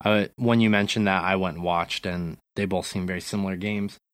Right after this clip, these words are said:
But it's just kind of like this, um, fuck, what's his name? Uh,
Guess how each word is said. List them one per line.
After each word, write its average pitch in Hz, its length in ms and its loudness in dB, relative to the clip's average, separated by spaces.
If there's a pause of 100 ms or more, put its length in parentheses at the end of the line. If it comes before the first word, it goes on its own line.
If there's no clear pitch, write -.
(280)
But 151 200 0
it's 180 180 4
just 208 180 4
kind 185 160 4
of 170 80 4
like 160 220 4
this, 147 480 2
um, 113 680 2 (1900)
fuck, - 180 -18
what's - 180 -14
his 104 180 -12
name? 107 200 -10
Uh, 110 460 2